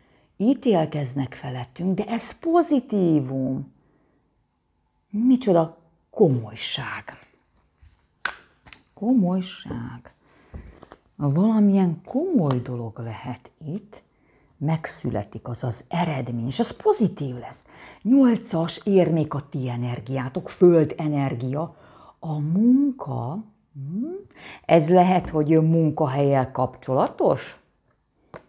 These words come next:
Ez a komoly dolog? Ez a komoly ügy? Tehát az pozitív lesz, ha valaki azt érezte, hogy valaki igazságtalan volt vele.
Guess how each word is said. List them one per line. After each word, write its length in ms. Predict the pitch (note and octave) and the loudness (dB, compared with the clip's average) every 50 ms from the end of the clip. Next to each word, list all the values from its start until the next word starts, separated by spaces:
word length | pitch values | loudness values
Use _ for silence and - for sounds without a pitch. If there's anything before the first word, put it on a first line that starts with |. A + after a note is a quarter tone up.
| - - _ _ _ _ _ _ _ _ _ _ _ _ _ _ - - | -20 -20 _ _ _ _ _ _ _ _ _ _ _ _ _ _ -4 2
Ez 180 | F3 E3 C3+ | 4 6 6
a 140 | E3+ D3+ D3+ | 6 4 4
komoly 460 | - E3+ E3 D#3+ D#3 D3+ D3 D3 C#3 | 4 2 4 4 4 4 4 4 4
dolog? 580 | B2 C3 D3+ G#3 D4+ F#4 C4 D3+ C3 A#2 - D3 C3+ - - | 4 4 6 6 6 6 6 4 4 2 0 -8 -16 -14 -10
Ez 160 | C#3+ B2+ C3 | -8 -2 -2
a 140 | C3+ B2 - | -2 -2 -2
komoly 640 | - D#3 D#3 D#3+ D#3 D#3 E3 A3 F4 F#4 G#4 - - | 0 0 2 2 2 4 4 4 4 4 2 0 -2
ügy? 420 | F#3+ D3+ B2+ A#2+ G#2 - - - _ _ _ _ _ _ _ _ _ _ _ _ _ _ _ _ _ _ _ _ _ _ _ _ _ _ _ | -2 -2 -2 -2 -4 -8 -14 -20 _ _ _ _ _ _ _ _ _ _ _ _ _ _ _ _ _ _ _ _ _ _ _ _ _ _ _
Tehát 200 | - C3 B2+ - | -10 -8 -6 -4
az 140 | D3+ C#3 - | -4 -6 -6
pozitív 600 | - - - F#3+ E3 C#3+ C#3+ - - - C#3 B2 C3 | -6 -2 0 0 0 0 -2 -6 -6 -6 -4 -4 -2
lesz, 260 | B2+ B2 B2 - - | -4 -4 -4 -6 -6
ha 140 | - C#3 C3 | -6 -4 -2
valaki 920 | D#3 E3+ E3 D#3 D3 D3+ - - E3+ D#3 D3+ D3 D3 C#3+ C#3+ C#3+ C#3+ C#3 C3+ - - - _ _ _ _ _ _ _ _ _ _ _ _ - | 0 2 2 2 0 -2 -6 -6 -4 -4 -2 -2 -2 -2 -2 -2 -4 -6 -8 -10 -14 -20 _ _ _ _ _ _ _ _ _ _ _ _ -2
azt 340 | - E3+ E3+ D#3+ - - - | 0 0 0 0 -4 -8 -4
érezte, 920 | F3+ D#3+ D3 C#3+ C3 B2+ A#2+ A#2+ - - - - C3+ C3+ D#3 F3+ E3+ D3 - - | -2 2 2 4 4 2 0 0 -4 -12 -14 -10 -8 -6 -6 -6 -6 -8 -10 -8
hogy 320 | C#3 C3 B2 A#2+ A2 A2 | -6 -6 -4 -6 -4 0
valaki 520 | B2 E3+ G#3+ A#3+ A#3 G3 F#3 - - D3 - - | 2 4 4 4 4 2 0 -2 -10 -16 -12 -8
igazságtalan 1040 | E3+ D#3 B2 D3 C3 B2 - - C#3 B2+ B2 - - - B2+ B2 A#2+ B2 B2 A#2+ | -6 -4 -4 -4 -4 -6 -8 -10 -8 -8 -8 -8 -10 -12 -10 -10 -8 -6 -6 -6
volt 320 | A2+ A2+ A#2 A2+ A2 - - | -4 -2 -2 -2 -2 -4 -12
vele. 360 | A#2 A2+ A2+ A2+ A#2 B2 | -16 -14 -12 -12 -12 -12